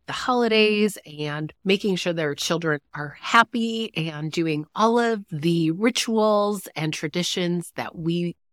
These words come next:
think we need to do. And I say think because checking our thoughts is actually one of the first places we want to get started.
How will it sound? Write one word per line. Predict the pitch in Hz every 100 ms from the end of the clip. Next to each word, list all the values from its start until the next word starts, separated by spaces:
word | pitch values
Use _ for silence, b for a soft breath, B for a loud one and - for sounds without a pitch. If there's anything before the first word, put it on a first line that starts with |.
| _
think | 254 269 269 -
we | 214
need | 196 190 185
to | - 180
do. | 180 320 262 104 127 _ _ _ _ _
And | - 190
I | 208
say | - - 320 -
think | - 294 233 -
because | 180 - 190 185 -
checking | - - - 214 233 349 311
our | 180
thoughts | 165 - - 143 127 233 359 - - - _ _ _
is | - 214
actually | 170 180 - 185
one | 185 185 208
of | 277
the | 262
first | - - 170 - -
places | - 143 139 151 143 -
we | 151
want | 170 160
to |
get | 156 139
started. | - - - 104 -